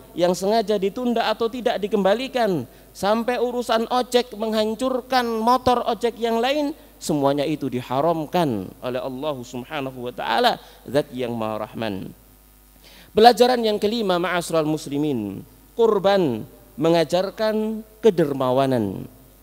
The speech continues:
Buktinya, Rasulullah sallallahu alaihi wasallam mensunnahkan untuk membagi hasil kurban dalam tiga bagian, yaitu bagian yang dimakan sendiri,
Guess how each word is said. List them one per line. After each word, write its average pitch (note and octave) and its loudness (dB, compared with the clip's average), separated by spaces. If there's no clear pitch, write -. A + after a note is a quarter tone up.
Buktinya, F3+ 0
Rasulullah G3+ -2
sallallahu F#3 -2
alaihi F3 -2
wasallam E3+ 0
mensunnahkan A3 2
untuk G#3+ -2
membagi G3+ 0
hasil G3 0
kurban G#3 0
dalam G3 6
tiga F#3 4
bagian, B2 0
yaitu D#3+ -2
bagian F3+ 0
yang G3 4
dimakan F#3 2
sendiri, G#3 -2